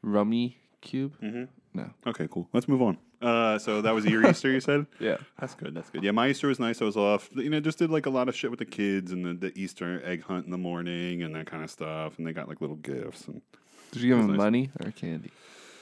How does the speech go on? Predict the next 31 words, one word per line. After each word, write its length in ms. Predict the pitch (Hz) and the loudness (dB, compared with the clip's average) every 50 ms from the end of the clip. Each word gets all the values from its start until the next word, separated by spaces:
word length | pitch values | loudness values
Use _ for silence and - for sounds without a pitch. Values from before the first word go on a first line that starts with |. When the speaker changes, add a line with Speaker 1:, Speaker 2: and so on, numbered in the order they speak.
| - - - _ _ - - _ _ | -20 -20 -20 _ _ -20 -20 _ _
Speaker 2:
Just 380 | - - 123 131 131 - - - | -4 0 2 2 2 2 -2 -6
small 420 | - - - 127 123 113 113 113 104 | -6 -6 -4 -2 -2 -2 -2 -4 -2
gifts 300 | - 113 107 104 - 101 | -2 0 -2 -2 -2 -6
and 100 | 95 - | -6 -4
candy. 440 | 110 95 87 82 73 76 80 73 - - | -2 -2 -2 -2 -4 -6 -8 -8 -8 -6
Nothing 220 | - 90 - 101 85 | -6 -4 -4 -4 -4
crazy. 460 | - 92 82 80 71 82 80 78 - - - - - | -2 -2 -2 -2 -2 -4 -6 -8 -8 -14 -14 -10 -6
Uh, 340 | 85 82 80 80 78 73 73 - - | -4 -2 -2 -2 -2 -4 -6 -8 -8
small 260 | - - 87 82 78 | -4 -2 0 0 0
baskets. 440 | 78 78 76 80 - - 85 - - | 0 0 -2 -4 -4 -6 -6 -4 -2
We 80 | 104 | -2
don't, 120 | 101 98 90 | -2 -2 -2
we 60 | 95 | -2
try 140 | - 120 110 | 0 0 0
not 120 | 104 92 | 0 -2
to 60 | 85 | -2
go 120 | 85 78 76 | -4 -8 -6
crazy 400 | - - 85 80 80 78 80 80 | -4 -4 -2 -2 -2 -2 -4 -4
with 120 | 78 76 | -6 -6
the 40 | - | -8
candy 360 | - - 87 80 78 76 76 73 | -8 -6 -6 -4 -4 -4 -6 -6
and 80 | 71 | -6
stuff, 160 | - 80 78 | -8 -8 -6
but 120 | - 92 82 | -4 -2 -2
we 100 | 95 92 | -2 2
put 160 | - 117 113 | 4 4 4
a 60 | 113 110 | 4 2
candy 340 | - 123 120 110 107 110 | 0 0 2 2 4 2
in 80 | 107 101 | 2 2
the 120 | 95 87 92 | 2 0 0
eggs. 300 | 90 76 69 - - | 0 -2 -4 -8 -14